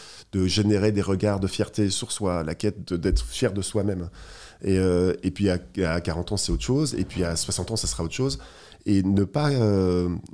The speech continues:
euh, je trouve qu'il ne faut pas renier tout ce qu'on a mis en place avec nos moyens, à l'âge qu'on avait, pour aller chercher ses quêtes, en fait. Et, euh,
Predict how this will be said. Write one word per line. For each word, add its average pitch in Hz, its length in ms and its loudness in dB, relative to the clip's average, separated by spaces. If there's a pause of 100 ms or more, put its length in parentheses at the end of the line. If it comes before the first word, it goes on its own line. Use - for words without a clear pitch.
euh, - 340 -4
je - 100 -10
trouve 113 100 -6
qu'il 104 140 -2
ne 92 80 -2
faut 117 100 -2
pas 127 140 0
renier 120 480 2
tout 113 140 -6
ce - 80 -6
qu'on 95 100 0
a 92 80 2
mis 98 120 2
en 90 100 2
place - 500 -4 (1160)
avec 113 300 2
nos 113 80 4
moyens, 98 360 2 (520)
à 101 100 0
l'âge 107 200 2
qu'on 92 140 0
avait, 92 300 -2 (640)
pour 139 140 2
aller 131 100 2
chercher 123 260 -2
ses - 140 -4
quêtes, - 300 -8 (200)
en - 60 -12
fait. - 380 -10 (120)
Et, 90 160 2
euh, 87 880 2